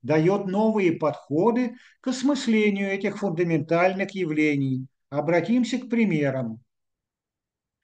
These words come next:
Одноклеточный организм миксотриша парадокса движется за счёт находящихся на его поверхности двухсот пятидесяти тысяч спиральных бактерий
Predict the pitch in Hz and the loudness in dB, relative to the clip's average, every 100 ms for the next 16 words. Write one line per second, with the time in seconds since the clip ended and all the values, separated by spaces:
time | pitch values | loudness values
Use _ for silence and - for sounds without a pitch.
0 | _ _ 135 151 220 226 277 277 - 254 | _ _ -4 0 0 2 0 0 0 2
1 | 254 214 233 196 185 165 170 208 233 - | 2 2 0 0 -4 -4 -2 -2 0 -4
2 | 196 202 208 214 175 - 170 170 165 170 | -2 -2 -2 -2 -4 -2 0 0 2 0
3 | 190 - 233 127 139 180 202 247 - 254 | 0 -4 -4 -2 -2 -2 0 -4 -2 -4
4 | 247 - _ _ _ 117 151 220 - 277 | -4 -8 _ _ _ -4 0 0 2 2
5 | 233 262 269 254 220 277 269 254 - 233 | 2 0 0 0 2 0 0 -4 -2 0
6 | 220 220 220 233 220 202 262 285 277 131 | 4 4 4 2 2 2 2 0 -2 -10
7 | - - - _ _ - 131 196 - 226 | -10 -18 -18 _ _ -6 -2 -2 0 0
8 | 226 226 214 214 240 220 214 226 226 214 | 0 0 -4 0 0 2 0 -2 -2 -6
9 | - 254 269 247 - - - 202 196 214 | 2 2 4 0 -4 -8 -4 -2 2 2
10 | 208 202 131 170 170 240 262 240 - | 2 -2 0 -2 -2 -2 0 0 -2